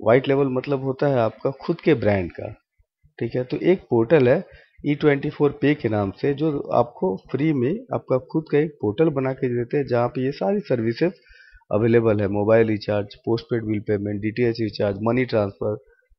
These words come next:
लैंडलाइन बिल पेमेंट, इलेक्ट्रिसिटी बिल पेमेंट, इंश्योरेंस, गैस इत्यादि जो भी है, सारी वहाँ पे अवेलेबल है। तो यही नहीं है, आप ये पोर्टल लेने के बाद खुद आप डिस्ट्रीब्यूटर बना सकते हैं, रिटेलर बना सकते हैं, मर्चेंट बना सकते हैं और यहाँ तक कि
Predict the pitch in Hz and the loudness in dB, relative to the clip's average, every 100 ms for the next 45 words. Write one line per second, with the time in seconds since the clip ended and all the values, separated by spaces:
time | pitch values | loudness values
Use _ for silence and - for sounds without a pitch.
0 | _ - 120 139 135 120 113 104 110 104 | _ 2 4 6 4 2 0 -2 -2 -2
1 | 110 - 120 120 147 156 131 117 104 104 | -4 0 0 0 -2 -2 -2 -2 -2 -2
2 | 104 107 110 117 - 117 113 127 - 113 | -4 -4 -8 -8 0 2 2 0 -4 2
3 | 110 123 - - 110 104 123 127 107 101 | 4 2 -2 -8 -2 0 0 -2 -2 -2
4 | 113 202 - _ _ _ - 104 110 117 | 0 -2 -4 _ _ _ -6 -2 0 0
5 | 123 - 104 87 87 107 101 101 110 _ | -2 -2 -2 -4 -10 -10 -12 -14 -16 _
6 | _ - - - _ 117 110 135 220 196 | _ -20 -20 -20 _ -2 2 4 4 4
7 | 135 123 139 135 160 156 139 123 156 117 | 4 2 2 2 2 0 0 0 2 2
8 | 123 139 110 95 104 - - - 151 143 | 2 0 0 0 -2 -6 -20 -6 2 4
9 | 143 - 113 113 - 117 127 143 127 123 | 2 0 -2 -2 -2 -2 0 0 0 -2
10 | - 117 127 113 101 123 139 147 131 123 | -4 -4 0 0 2 2 4 4 2 -2
11 | - 117 - 120 117 107 104 156 147 123 | -4 -8 -4 -4 -2 -4 -2 -4 -2 -2
12 | 120 - - - 127 135 131 139 143 117 | -2 -4 -12 -4 -4 -2 2 4 4 -2
13 | 123 165 185 170 - 135 | 0 0 0 -4 -4 -8